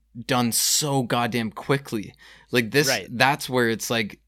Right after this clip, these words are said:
Speaker 1: other ones, it seemed like a very slow infection, but now these aliens are really figuring out how to replicate in, like, twenty minutes.
Speaker 2: Yeah. Well, and we don't know how long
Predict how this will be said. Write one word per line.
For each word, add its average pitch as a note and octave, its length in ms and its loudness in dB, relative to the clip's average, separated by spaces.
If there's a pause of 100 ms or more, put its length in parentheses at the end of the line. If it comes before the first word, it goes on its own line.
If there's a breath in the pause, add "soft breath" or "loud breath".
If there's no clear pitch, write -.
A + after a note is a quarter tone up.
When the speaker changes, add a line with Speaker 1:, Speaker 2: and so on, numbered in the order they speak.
(180)
Speaker 1:
other C#3+ 180 2
ones, C#3 400 2
it B2 140 -8
seemed D3 320 2
like A#2+ 140 2
a A2+ 40 -2
very A2+ 300 0
slow A#2 320 -2
infection, A#2 600 -6
but A#2 180 -4 (220)
now A2+ 520 0 (340 loud breath)
these A2 560 -4 (160)
aliens A#2 680 2
are G#2+ 200 -8
really A#2 540 2
figuring G#2+ 600 0
out G#2 320 -8 (300 loud breath)
how A2+ 460 0
to G#2+ 520 -4
replicate G#2 840 -6
in, G#2+ 240 -6
like, G2+ 240 -12
twenty A2+ 280 0
minutes. G2 520 -8 (600)
Speaker 2:
Yeah. C#3 260 2 (200 soft breath)
Well, C#4+ 240 10
and C4 160 4
we G4+ 80 8
don't D#4+ 200 2
know G#3+ 120 4
how C3+ 240 0
long D3 520 0